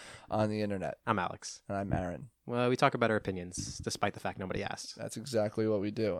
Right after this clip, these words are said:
Speaker 1: And
Speaker 2: And we'll do it over and over and over again. It is our personality trait. We will not be taking more questions.
Speaker 1: So the first thing we're gonna talk about is something that Alex has on his mind about the temperatures of his food.
Speaker 2: Okay. I,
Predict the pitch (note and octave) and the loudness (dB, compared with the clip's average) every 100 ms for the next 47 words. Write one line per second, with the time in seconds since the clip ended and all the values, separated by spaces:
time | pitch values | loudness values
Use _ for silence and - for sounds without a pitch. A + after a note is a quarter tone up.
0 | - - A2 G#2+ A2 G#2+ - - - A2 | -4 -2 0 2 2 -2 -8 -12 -4 0
1 | G#2+ A2 A2+ A2+ A#2+ C#3 C#3 A2+ A#2 A#2 | 4 4 6 6 10 12 10 4 4 8
2 | A#2+ A#2 A#2+ A#2+ A#2+ B2 B2 B2 _ _ | 6 8 6 6 6 4 4 0 _ _
3 | - A2 B2 B2+ B2 B2+ A#2+ A#2 G#2+ G#2 | -4 4 8 10 10 8 6 6 6 4
4 | - A2+ G#2+ - _ _ _ _ _ A2 | 4 6 4 2 _ _ _ _ _ 2
5 | G#2 G#2+ G2 G#2+ G2+ G2+ F#2+ F2 F2+ - | 6 8 8 6 2 2 -4 -4 -6 -8
6 | G2+ - - _ _ _ - _ - - | -8 -10 -10 _ _ _ -20 _ -4 6
7 | B2+ C3 - E3 E3 C3+ A#2+ A2 G#2+ G2+ | 8 8 8 8 8 6 6 6 4 2
8 | - G2+ G#2+ G2 F#2 E2+ - G#2+ - G#2 | 2 0 2 2 2 2 0 0 0 0
9 | F#2+ E2+ - - G#2 G#2 G2+ - G2 - | 0 0 -4 -2 2 4 2 0 0 0
10 | G2 - F#2 D2+ F#2 G2 F2+ F2+ - F2 | -4 -4 0 0 2 0 0 0 -2 -8
11 | G#2 - F3 E3+ - A#2 A2+ G2+ G2+ - | -8 -2 -2 -2 0 0 2 0 -2 -4
12 | - G#2+ - - - B2+ - - - - | -2 -2 -4 -4 2 4 4 2 2 4